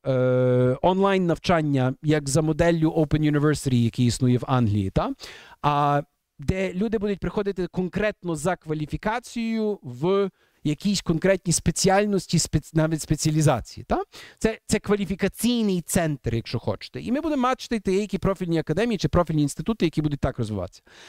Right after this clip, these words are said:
Наступне буде заклад професійної вищої освіти, де ми можемо говорити про якесь змішане навчання. Але, знову ж таки,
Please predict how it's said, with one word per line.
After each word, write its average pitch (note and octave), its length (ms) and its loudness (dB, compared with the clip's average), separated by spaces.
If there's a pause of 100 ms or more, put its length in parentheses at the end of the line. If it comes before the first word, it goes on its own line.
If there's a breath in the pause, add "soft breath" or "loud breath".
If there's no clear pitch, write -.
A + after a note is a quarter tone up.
(200 loud breath)
Наступне C4 380 0
буде A3+ 220 0
заклад A#3 380 0
професійної A3 580 0
вищої G3+ 360 0
освіти, A#3 420 -2 (340 loud breath)
де G#3+ 100 4
ми A#3 80 0
можемо A3 220 2
говорити G#3 300 2
про G3 120 2
якесь G3+ 200 2
змішане E3 520 4
навчання. A2+ 440 0
Але, E3+ 80 4
знову A#3 200 4
ж - 80 -6
таки, G3 280 2